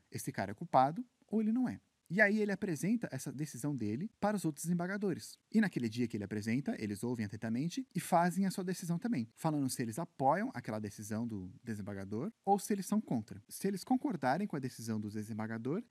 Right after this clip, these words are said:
então aquela decisão é o acórdão, ou seja, aquele cara é culpado ou ele não é. Se um deles não concordar, ainda assim, o que aquele relator decidiu, tá decidido, porque, lembra, a maioria ganha.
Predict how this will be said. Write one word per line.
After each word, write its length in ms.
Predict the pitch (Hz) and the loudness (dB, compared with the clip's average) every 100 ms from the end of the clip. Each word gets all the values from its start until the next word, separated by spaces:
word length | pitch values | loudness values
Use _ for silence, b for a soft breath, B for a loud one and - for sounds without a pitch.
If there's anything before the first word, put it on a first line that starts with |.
| - | -2
então 420 | 233 180 139 214 - - | 0 2 2 0 -4 -8
aquela 280 | 143 165 147 | -6 -2 0
decisão 540 | 151 175 170 120 147 233 | -2 -6 -4 -2 -2 -2
é 80 | 117 | -2
o 100 | 127 | -2
acórdão, 560 | 156 - 160 123 101 - | -4 0 2 2 -2 -6
ou 120 | 131 | -2
seja, 380 | - 117 147 - | 4 4 4 -4
aquele 240 | - 135 123 | -4 -4 -2
cara 220 | 110 101 | -2 -4
é 20 | |
culpado 520 | - 151 123 117 160 - | -4 2 4 4 2 -6
ou 100 | 151 | -2
ele 140 | 131 | 0
não 140 | 143 180 | 0 -2
é. 120 | - - | -4 -4
Se 260 | - 196 - | -4 -4 2
um 180 | 285 311 | 4 6
deles 600 | 160 190 113 95 - - | 6 6 4 -4 -8 -2
não 180 | 131 139 | 0 0
concordar, 640 | 127 113 139 127 127 269 - | -2 -4 -4 2 4 4 0
ainda 300 | 143 180 208 | 0 0 -2
assim, 420 | - 127 135 233 - | -4 0 2 0 -2
o 100 | 190 | -4
que 220 | - 185 | 2 4
aquele 240 | 151 - 113 | 4 2 -2
relator 520 | 113 107 113 107 - | -2 -6 -4 -4 -4
decidiu, 640 | 131 127 123 139 135 202 320 | -6 -6 -4 -4 -2 -2 -4
tá 160 | 107 | -6
decidido, 500 | 101 101 156 190 104 - | -6 -6 -4 -2 -4 -4
porque, 420 | 123 - 117 175 - - | -4 0 0 0 -6 -4
lembra, 280 | 120 101 92 | -2 -2 -2
a 20 | |
maioria 440 | 107 113 104 139 | -2 -2 -4 -4
ganha. 320 | 143 156 98 | -4 -2 -2